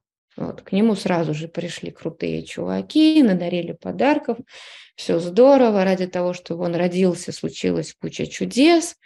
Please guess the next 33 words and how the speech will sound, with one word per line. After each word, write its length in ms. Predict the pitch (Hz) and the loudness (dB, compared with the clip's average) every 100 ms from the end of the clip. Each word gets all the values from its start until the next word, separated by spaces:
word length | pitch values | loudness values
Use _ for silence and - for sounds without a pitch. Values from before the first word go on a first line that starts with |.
| - - - - _ | -20 -20 -20 -20 _
Вот 100 | - | 2
это 220 | 202 202 180 | 2 4 2
вот 120 | 175 | 0
ощущение, 760 | 170 180 - 294 311 294 240 | -6 -6 2 6 8 8 6
когда 300 | 175 180 185 | 2 -2 -2
человек 340 | 180 - 196 202 | -4 -4 -4 -4
начинает 480 | 180 - 185 170 | -6 -2 -2 -2
понимать, 400 | - 165 175 180 | -6 -6 -4 -6
что 200 | 175 - | -8 -8
он 120 | 165 165 | -6 -6
есть 300 | 160 156 - | -6 -8 -12
душа. 420 | 151 - - 151 _ _ _ _ _ - | -14 -14 -14 -14 _ _ _ _ _ -14
А 120 | 165 | -12
вот 160 | 160 - | -12 -14
второе 500 | - 208 254 294 226 | 0 2 6 6 4
посвящение 920 | 190 185 185 185 - 170 165 160 165 | 0 -6 -8 -8 -4 -4 -4 -4 -4
и 240 | 180 185 | 0 0
второе, 600 | 170 - 190 208 185 170 - - - _ | 0 0 2 4 4 2 -6 -20 -20 _
второй 400 | - 190 208 240 | -2 2 4 4
уровень, 640 | - 208 233 220 185 170 165 | 2 0 2 2 0 -4 -8
когда 300 | 165 165 165 | -8 -6 -6
человек, 300 | - 165 - | -6 -10 -6
вот, 100 | 160 | -8
вот 280 | 165 _ | -8 _
эта 180 | 170 170 | -2 -2
вот 120 | 160 | -4
духовная 600 | 156 180 208 202 170 165 | -4 -2 0 2 0 -4
эволюция, 680 | 160 170 170 156 151 - 156 | -4 -2 -2 -4 -8 -12 -10
которая... 480 | 151 151 160 165 - | -10 -8 -6 -6 -4
я 140 | 196 | -4
сейчас 180 | 220 202 | -4 -2
рассказываю 560 | 185 185 269 269 220 190 | -2 0 2 2 2 0
вам, 280 | 185 180 | 0 -4